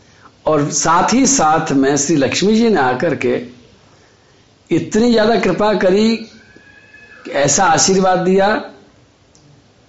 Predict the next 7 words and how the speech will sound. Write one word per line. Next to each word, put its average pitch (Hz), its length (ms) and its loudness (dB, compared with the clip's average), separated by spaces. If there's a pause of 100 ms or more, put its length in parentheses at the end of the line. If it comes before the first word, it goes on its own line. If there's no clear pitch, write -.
कि - 80 -10
कभी 170 440 0
भी 208 140 2
खजाना 160 540 0
खाली 170 500 0
न 214 80 2
हो, 131 500 0